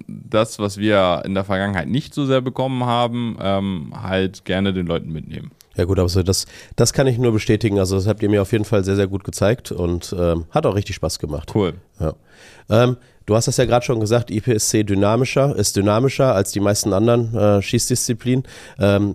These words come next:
Speaker 2: erzähl doch mal ein bisschen, was, wo ist der Unterschied, ähm, beim I P S C zu anderen Disziplinen und, und was macht das I-P-S-C-Schießen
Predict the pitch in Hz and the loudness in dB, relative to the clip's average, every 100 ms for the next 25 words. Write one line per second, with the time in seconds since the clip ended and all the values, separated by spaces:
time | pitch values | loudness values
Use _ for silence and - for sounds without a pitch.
0 | - 101 - 127 110 113 98 92 95 90 | -4 -2 2 4 4 4 2 2 0 2
1 | 101 - 110 120 110 117 131 - 123 - | 0 2 2 4 2 4 2 2 0 0
2 | 92 101 101 98 98 98 113 - 104 - | 0 2 4 2 0 2 0 2 2 2
3 | - 113 120 - 90 117 120 113 - 117 | 0 0 0 0 2 2 2 0 -2 -4
4 | - 117 110 92 92 87 90 98 120 104 | -2 0 2 2 0 0 0 0 0 -2
5 | 101 90 92 87 85 95 90 82 - | -4 -4 -4 -2 0 -2 -2 -4 -4